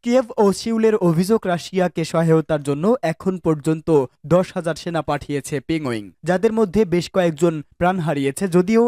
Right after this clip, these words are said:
এই অভিযোগ নিয়ে এখন পর্যন্ত সরাসরি কোনো মন্তব্য করেনি রাশিয়া।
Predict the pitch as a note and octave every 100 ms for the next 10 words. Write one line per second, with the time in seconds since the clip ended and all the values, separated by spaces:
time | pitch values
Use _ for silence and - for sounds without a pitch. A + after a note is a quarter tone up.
0 | A#3 E3+ F3+ E3 D#3 F3+ E3 D#3+ G3+ G#3+
1 | - F3+ E3+ E3 D#3 D3+ G3 F3+ C3+ G#2+
2 | _ - G#3+ G#3+ A#3+ A#3 A3+ G3+ F3 E3
3 | D#3+ F3+ D#3+ D3+ C#3+ C#3+ C3+ C3+ - C#3